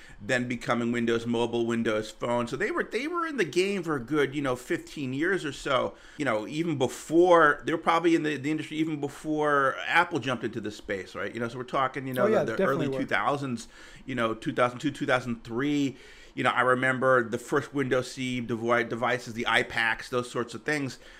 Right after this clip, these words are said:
Speaker 1: Microsoft has been doing this for a very long time. They unfortunately got out of the mobile device space when they shut down the Windows Phone, Windows Mobile, when they got rid of the Nokia assets, they divested of that a couple of years ago.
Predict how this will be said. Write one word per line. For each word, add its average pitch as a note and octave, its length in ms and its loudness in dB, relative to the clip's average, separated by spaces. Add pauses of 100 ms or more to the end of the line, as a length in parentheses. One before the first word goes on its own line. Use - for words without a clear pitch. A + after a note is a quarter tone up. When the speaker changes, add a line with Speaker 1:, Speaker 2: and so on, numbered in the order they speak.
(400)
Speaker 1:
Microsoft G#3 480 2
has - 160 0
been C#3 240 -6
doing E3 240 6
this D#3 100 -4
for C#3+ 140 -8
a - 20 -4
very B2+ 220 0
long A#2 180 -2
time. A2 340 -4 (300)
They D3+ 80 4
unfortunately E3 540 2
got C#3 320 6
out C#3+ 320 6
of C3 280 2
the B2+ 300 -4
mobile C3 320 -2
device B2+ 340 0
space B2+ 460 0
when A#2+ 140 -2
they A#2+ 80 0
shut B2 320 -4
down A#2+ 180 2
the A#2+ 80 -4
Windows A#2 380 0
Phone, A#2+ 340 -2
Windows A#2+ 300 -2
Mobile, A#2+ 680 -2 (240)
when B2+ 140 -4
they B2+ 80 2
got B2 240 4
rid C3 120 4
of A2+ 200 0 (480)
the B2 80 -2
Nokia B2+ 420 0
assets, A#2+ 560 -2
they B2+ 100 0
divested A#2+ 480 -2
of A2 120 -2
that A#2 320 -2 (200)
a - 40 -20
couple C#3 260 2
of C#3 60 0
years D#3 260 6
ago. D3 480 4